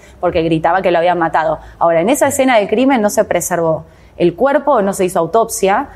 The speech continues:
había médicos convocados por el jefe de la policía peronista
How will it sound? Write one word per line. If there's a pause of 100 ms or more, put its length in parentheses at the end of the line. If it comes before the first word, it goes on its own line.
(160)
había (180)
médicos
convocados
por
el
jefe
de
la
policía
peronista